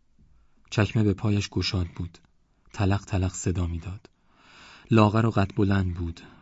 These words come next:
خشک، مانند تک درختی رویده در شیب کوه، همانطور تکیده و همانطور چغر.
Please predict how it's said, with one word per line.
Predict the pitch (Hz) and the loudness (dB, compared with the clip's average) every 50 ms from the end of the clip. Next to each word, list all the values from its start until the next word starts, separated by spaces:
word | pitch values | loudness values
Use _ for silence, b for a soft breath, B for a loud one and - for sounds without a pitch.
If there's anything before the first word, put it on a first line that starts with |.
| _ - | _ -14
خشک، | - - 113 107 101 98 95 - - - - - - | -6 0 0 2 2 2 0 -4 -6 -8 -12 -8 -4
مانند | 113 104 98 98 98 95 98 | 0 0 2 2 2 0 -2
تک | 95 - 101 95 - - | -2 -2 -4 -4 -4 -2
درختی | - 98 101 101 98 - - 101 | -2 0 0 -2 -2 -4 -4 -2
رویده | 95 98 95 92 92 92 98 | 0 0 2 2 2 0 0
در | 90 92 90 | 0 -2 -2
شیب | - - - - 101 92 90 | -4 -4 -4 -4 -2 -2 -4
کوه، | 90 - - 98 92 90 90 b b b b b b b b b | -4 -6 -4 -4 -4 -4 -6 b b b b b b b b b
همانطور | - - 110 110 107 104 95 90 - - 95 90 90 | 0 2 2 4 2 0 -2 -2 -4 -4 -4 -4 -4
تکیده | - - - 104 92 - - 98 92 101 98 | -6 -6 -6 -6 -4 -2 -2 -2 -2 0 0
و | 95 92 | -2 -2
همانطور | 87 98 98 92 92 90 - - 95 85 87 | -2 -2 -2 -2 -4 -4 -6 -6 -6 -6 -6
چغر. | - - 101 87 98 85 87 95 | -6 -6 -6 -6 -6 -8 -10 -12